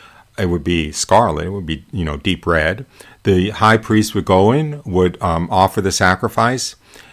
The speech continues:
and when the sacrifice was accepted by God, that scarlet cord would miraculously turn white. And the Talmud recounts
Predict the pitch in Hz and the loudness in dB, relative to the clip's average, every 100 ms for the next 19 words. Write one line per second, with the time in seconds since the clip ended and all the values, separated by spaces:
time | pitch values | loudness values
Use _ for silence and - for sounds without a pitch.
0 | _ 113 95 95 92 87 - _ _ _ | _ 0 2 4 2 -2 -12 _ _ _
1 | _ 120 107 110 113 104 107 98 - 92 | _ -2 2 4 4 2 2 2 0 -2
2 | 98 101 95 90 - 90 - 80 92 82 | 0 0 -4 -4 0 0 0 -2 0 2
3 | 98 120 127 95 92 95 - - 90 90 | 2 2 0 2 2 2 -2 0 0 0
4 | 98 - 87 92 87 87 90 82 82 82 | -4 -4 0 0 -2 -4 -4 0 0 -2
5 | 92 85 76 95 - 90 85 82 87 73 | -4 -8 -8 -10 -8 -8 -6 -4 -6 -6
6 | - - _ _ - - - - 104 92 | -14 -20 _ _ -20 -20 -20 -6 -2 2
7 | 87 - 110 120 131 131 131 - 139 120 | 0 2 4 4 4 2 0 0 0 0
8 | 76 - | -4 -8